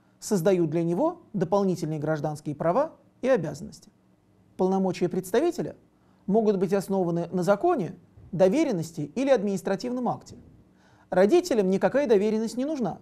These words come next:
поскольку они представляют интересы своих детей по закону. В том случае, если человек сам не может осуществлять свои гражданские права, он может обратиться с просьбой назначить ему представителя.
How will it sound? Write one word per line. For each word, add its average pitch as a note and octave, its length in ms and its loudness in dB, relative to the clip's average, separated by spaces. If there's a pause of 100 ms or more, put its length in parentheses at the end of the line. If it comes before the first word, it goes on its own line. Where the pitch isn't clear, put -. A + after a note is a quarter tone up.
(440)
поскольку F#3+ 540 2
они F3+ 240 4
представляют E3+ 560 0
интересы E3 380 -2
своих E3 280 -2
детей E3+ 280 -4
по C4 100 -6
закону. C#4+ 400 -4 (960)
В - 80 -20
том G#3+ 160 0
случае, G#3+ 580 0
если F#3+ 340 0
человек F#3+ 400 -2
сам F#3+ 280 2
не G#3+ 100 0
может D#4 300 0
осуществлять E3 580 -6
свои D#3+ 160 -6
гражданские D#3 580 -6
права, D3 320 -12 (400)
он F4 200 4
может A3 380 0
обратиться G3 760 0
с - 80 -18
просьбой B3+ 480 0
назначить G#3 560 -2
ему F#3+ 180 0
представителя. F#3 680 -6